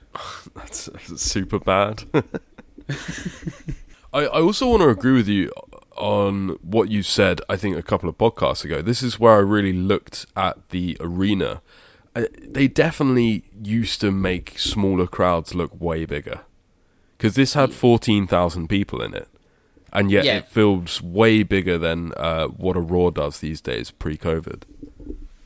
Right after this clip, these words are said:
Speaker 2: Well, how many would they squeeze into Raw back then?
Speaker 1: Like four, five thousand?
Speaker 2: No, no, so, like, so, uh,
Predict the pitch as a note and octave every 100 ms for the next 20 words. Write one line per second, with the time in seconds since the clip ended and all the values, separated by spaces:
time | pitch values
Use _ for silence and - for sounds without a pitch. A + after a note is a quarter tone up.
0 | _ _ _ _ _ - C3+ D#3 E3+ E3+
1 | D#3+ D#3+ D3+ - D3 C#3+ C3 C3 B2 A#2+
2 | G#2+ A#2+ _ _ A2+ F2 - G#2+ C#2 -
3 | - _ - _ _ _ _ _ _ _
4 | _ _ - D#2+ - - F#2+ F#2+ F2+ -
5 | F#2 F2+ F2+ G2 G2 - B2 _ _ _
6 | C3 C3 A2+ - A#2+ A2 - - A2+ G2